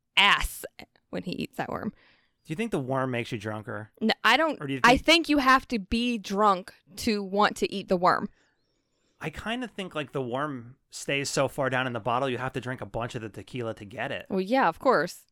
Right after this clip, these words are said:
Speaker 2: So that's probably why you get drunker.
Speaker 1: Right.
Speaker 2: But people think the worm gets you really drunk.
Speaker 1: I
Speaker 2: I
Speaker 1: don't
Speaker 2: don't
Speaker 1: think
Speaker 2: I don't
Speaker 1: so.
Speaker 2: think so.
Speaker 1: No, I think you have to be that drunk to eat the worm. And you have to get to the bottom of the bottle, which means you drank quite a bit.
Speaker 2: Yeah.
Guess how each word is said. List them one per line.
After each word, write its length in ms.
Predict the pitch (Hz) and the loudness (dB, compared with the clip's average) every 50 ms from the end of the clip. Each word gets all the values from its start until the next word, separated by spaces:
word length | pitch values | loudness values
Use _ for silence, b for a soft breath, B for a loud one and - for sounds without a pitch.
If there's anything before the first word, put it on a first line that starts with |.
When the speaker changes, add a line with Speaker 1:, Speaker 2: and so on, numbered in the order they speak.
| _ _ | _ _
Speaker 2:
So 420 | - - - 143 127 117 110 107 107 | -18 -12 -8 -6 -6 -6 -6 -6 -6
that's 200 | 113 127 143 - | -6 -6 -6 -6
probably 240 | - 151 135 127 120 | -6 -6 -6 -4 -4
why 140 | 113 107 104 | -4 -6 -8
you 100 | 107 107 | -8 -10
get 140 | 101 87 - | -12 -16 -12
drunker. 180 | - - 269 302 | -4 2 2 4
Speaker 1:
Right. 160 | 202 160 - - - _ | 4 2 0 -6 -10 _
Speaker 2:
But 120 | - 120 | -12 -10
people 220 | 113 190 196 196 160 | -8 -8 -8 -8 -8
think 180 | - 180 160 | -6 -8 -8
the 80 | - 120 | -8 -8
worm 220 | 110 120 135 139 127 | -6 -6 -6 -8 -8
gets 180 | 107 98 - - | -10 -14 -14 -14
you 60 | 107 | -10
really 220 | 113 127 110 101 | -8 -8 -8 -8
drunk. 240 | 98 98 123 120 104 - | -10 -10 -10 -4 -2 0
Speaker 1:
I 20 | |
Speaker 2:
I 40 | 202 | 2
Speaker 1:
don't 140 | - - 185 | 2 2 2
Speaker 2:
don't 100 | 147 127 | 2 0
Speaker 1:
think 240 | 226 220 214 - | 0 -2 -2 -2
Speaker 2:
I 80 | 147 175 | -2 0
don't 140 | 165 143 - | 0 -2 -2
Speaker 1:
so. 40 | - | -6
Speaker 2:
think 180 | 120 120 131 - | -8 -8 -8 -10
so. 280 | - 98 85 87 101 _ | -10 -12 -12 -12 -14 _
Speaker 1:
No, 220 | - 220 214 190 190 | -4 -2 0 0 2
I 140 | 160 190 202 | 2 2 2
think 220 | 233 226 220 - | 2 0 -2 -2
you 80 | 220 208 | -4 -6
have 280 | 202 214 208 214 208 - | 0 0 0 0 0 -4
to 60 | - 185 | -10 -6
be 220 | - 214 226 226 | -4 -4 -2 0
that 220 | 202 180 170 - | 0 0 -2 -2
drunk 400 | - 190 180 175 170 - - 247 - _ _ _ _ _ _ _ | -4 -4 -4 -4 -6 -8 -14 -20 -20 _ _ _ _ _ _ _
to 160 | - 240 220 - | -6 -6 -6 -4
eat 200 | - 214 196 - | -6 -8 -6 -4
the 80 | - 185 | -4 0
worm. 340 | 180 214 208 165 123 113 - - _ _ _ _ _ _ _ _ - | 4 6 6 6 4 0 -4 -10 _ _ _ _ _ _ _ _ -2
And 200 | - 185 196 196 | 0 0 2 4
you 120 | 196 220 | 6 6
have 140 | 214 220 - | 8 6 6
to 60 | - 202 | 4 0
get 140 | 214 214 - | 0 0 0
to 80 | 220 | -2
the 80 | 196 202 | -2 2
bottom 300 | - 220 208 202 214 202 | 6 8 8 8 8 6
of 80 | 196 185 | 2 0
the 60 | 185 | 4
bottle, 400 | - 240 247 240 220 190 185 190 | 8 10 12 12 12 12 10 8
which 180 | 196 - - - | 6 4 2 0
means 360 | 214 202 196 185 190 190 196 | -2 -2 -2 -4 -6 -8 -10
you 240 | 180 175 196 214 214 | -8 -2 -2 0 2
drank 260 | 208 233 226 220 - | 4 4 4 4 4
quite 200 | - 226 208 190 | 6 6 6 8
a 40 | 185 | 8
bit. 260 | 202 220 202 160 - - | 10 10 10 10 8 4
Speaker 2:
Yeah. 360 | 123 117 113 104 95 92 | -4 -8 -6 -6 -6 -8